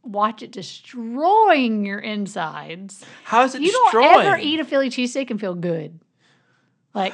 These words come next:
Speaker 1: oh,
Speaker 2: I don't know what good
Speaker 1: I
Speaker 2: means
Speaker 1: just
Speaker 2: then. What
Speaker 1: finished
Speaker 2: does
Speaker 1: a
Speaker 2: good
Speaker 1: huge
Speaker 2: mean?
Speaker 1: Philly cheesesteak.
Speaker 2: I don't
Speaker 1: I feel
Speaker 2: feel
Speaker 1: like I
Speaker 2: bad.
Speaker 1: can run a mile right now.
Speaker 2: I don't feel bad.
Speaker 1: It doesn't just sit in your stomach and, like, ugh,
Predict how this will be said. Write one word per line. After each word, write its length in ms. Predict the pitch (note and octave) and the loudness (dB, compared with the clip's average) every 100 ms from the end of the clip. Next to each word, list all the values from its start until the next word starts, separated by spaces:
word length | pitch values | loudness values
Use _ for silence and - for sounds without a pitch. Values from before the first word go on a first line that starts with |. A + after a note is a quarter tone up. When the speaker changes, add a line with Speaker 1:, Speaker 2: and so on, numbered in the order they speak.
| - | -2
Speaker 1:
oh, 360 | C#4+ B3+ G3+ D3+ - | 0 2 0 -4 -4
Speaker 2:
I 60 | |
don't 100 | F#3+ | -4
know 80 | G3+ | -6
what 160 | F3+ D#3 | -8 -4
good 140 | A#3+ | 2
Speaker 1:
I 180 | F4 G4 | 4 4
Speaker 2:
means 60 | |
Speaker 1:
just 340 | F#4 G4+ C4 F3+ | 2 0 0 -2
Speaker 2:
then. 160 | C#4 | 0
What 140 | C#4 A#3+ | 2 0
Speaker 1:
finished 120 | A#3 | 2
Speaker 2:
does 20 | |
Speaker 1:
a 120 | A3+ | 2
Speaker 2:
good 140 | G3 B3+ | 4 2
Speaker 1:
huge 280 | - - C4+ | 2 0 -2
Speaker 2:
mean? 80 | B3+ | -2
Speaker 1:
Philly 180 | C#4 C4 | -2 0
cheesesteak. 420 | B3+ A#3+ A3+ G3+ | -2 -2 -4 2
Speaker 2:
I 60 | F3+ | 6
don't 80 | B3 | 6
Speaker 1:
I 20 | |
feel 80 | B3 A#3 | 4 4
Speaker 2:
feel 60 | |
Speaker 1:
like 180 | G3+ F#3 | 4 4
I 100 | D#4+ | 6
Speaker 2:
bad. 100 | - | 6
Speaker 1:
can 340 | D4 G3 A#3+ B3 | 6 6 6 6
run 220 | C4+ C#4+ | 4 2
a 40 | |
mile 480 | C#4+ B3 A3+ G#3+ G3 | 0 0 2 0 0
right 220 | G3+ G3 G3 | 0 -2 -4
now. 400 | G3 F#3+ - F#3 | -6 -6 -6 -6
Speaker 2:
I 40 | |
don't 100 | F#3 | -8
feel 80 | G3 | -8
bad. 380 | B2 A3 E3 F3+ _ _ _ _ _ _ | -10 -10 -10 -14 _ _ _ _ _ _
Speaker 1:
It 60 | - | -16
doesn't 260 | D4+ E4+ | -12 -10
just 180 | C#4+ B3 | -8 -10
sit 280 | - A#3 A3+ | -6 -6 -4
in 60 | A#3+ | -4
your 100 | A#3 | -6
stomach 540 | - G3+ G3 G#3 G#3 | -6 -4 -2 -4 -6
and, 240 | F#3 F3 | -8 -8
like, 420 | E3+ E3+ D#3+ - _ _ _ _ _ _ _ _ _ _ _ _ A#3+ | -8 -8 -10 -14 _ _ _ _ _ _ _ _ _ _ _ _ -10
ugh, 260 | G3 G3+ | -8 -8